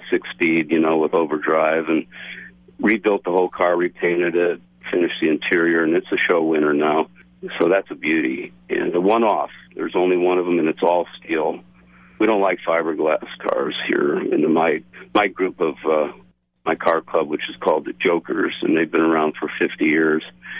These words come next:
So we like metal cars that are original, Henry Ford, or, you know, we don't like the fiberglass.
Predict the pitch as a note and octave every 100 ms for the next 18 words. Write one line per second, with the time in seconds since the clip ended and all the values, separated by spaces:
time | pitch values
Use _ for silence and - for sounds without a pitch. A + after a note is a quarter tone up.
0 | - - - - E2+ F#2+ G2 F2+ - F2
1 | E2 D2+ - D#2 D#2 D#2+ - - - D2+
2 | D2 D#2 - D#2+ D2+ C#2+ - _ - F#2+
3 | D#2+ D#2 - - D#2+ D#2 D#2 C#2 C2 -
4 | - - - - - - - _ _ -
5 | - - - A2+ F#2+ E2 D#2 - C2+ D2
6 | - D2+ C#2+ D2 D2+ -